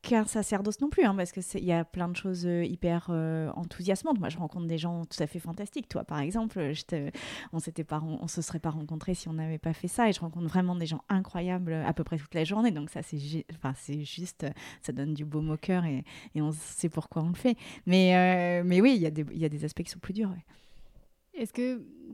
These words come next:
Speaker 2: tu me dis si tu veux pas répondre à cette question, mais est-ce que t'as eu des moments de découragement où vraiment t'aurais pu, euh, tout arrêter, quitter la randonnée et prendre un <laughs> avion et aller, euh, aux Bahamas ?
Speaker 1: <laughs> Pas, pas aller aux Bahamas, mais oui, bien sûr, j'ai failli tout arrêter plein de fois déjà,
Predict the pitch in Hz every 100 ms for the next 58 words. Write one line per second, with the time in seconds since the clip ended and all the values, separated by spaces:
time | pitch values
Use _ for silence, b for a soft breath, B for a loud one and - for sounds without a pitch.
0 | - - 202 220 - 214 202 214 214 196
1 | - 226 254 254 220 202 196 220 220 208
2 | 208 208 214 202 196 214 - 214 214 247
3 | 294 247 196 190 196 214 233 - 196 190
4 | - 220 214 190 190 196 _ _ - 220
5 | 208 196 196 269 294 - - 214 190 202
6 | 202 196 208 269 233 185 185 196 220 -
7 | - 202 214 247 220 190 180 185 180 180
8 | 185 175 190 277 - - 254 - - 202
9 | - 277 339 320 622 605 571 523 392 -
10 | 196 175 202 - 214 208 196 196 190 233
11 | - 170 214 180 180 240 202 180 - -
12 | - - 170 170 180 - 185 - 226 202